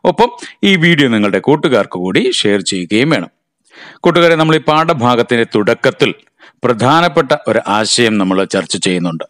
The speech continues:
എന്താണത്? സത്യാഗ്രഹം എന്നതിനെ കുറിച്ചാണ്. എന്താണ് സത്യാഗ്രഹം എന്ന് നമ്മൾ പറയുന്നുണ്ട് അല്ലേ? എന്താണ് സത്യാഗ്രഹം? സത്യാഗ്രഹം എന്നാൽ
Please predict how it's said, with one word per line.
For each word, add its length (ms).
എന്താണത്? 460
സത്യാഗ്രഹം 1000
എന്നതിനെ 360
കുറിച്ചാണ്. 380
എന്താണ് 600
സത്യാഗ്രഹം 720
എന്ന് 540
നമ്മൾ 340
പറയുന്നുണ്ട് 420
അല്ലേ? 120
എന്താണ് 220
സത്യാഗ്രഹം? 600
സത്യാഗ്രഹം 920
എന്നാൽ 340